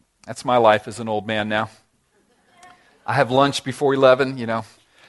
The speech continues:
But I got up at five thirty, went to the Starbucks. I'm reading, I'm studying, I'm reading Raymond Brown's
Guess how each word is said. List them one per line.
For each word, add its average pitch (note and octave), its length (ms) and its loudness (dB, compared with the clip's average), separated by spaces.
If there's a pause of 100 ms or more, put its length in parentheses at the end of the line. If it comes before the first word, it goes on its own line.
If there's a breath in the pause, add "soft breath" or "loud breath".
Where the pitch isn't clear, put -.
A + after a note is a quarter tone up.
(880 soft breath)
But D3+ 120 8
I D#3+ 80 6
got F#3+ 220 8
up F3+ 100 6
at F3 80 2
five F#3+ 300 6
thirty, F#3 500 6
went F#3 180 6
to A3+ 80 -2
the F#3+ 60 -2
Starbucks. F#3 800 4
I'm C#3 280 0
reading, A3+ 440 4
I'm - 120 4
studying, G3 520 4
I'm D3 160 2
reading F3+ 300 2
Raymond G#3+ 460 4
Brown's F#3 640 4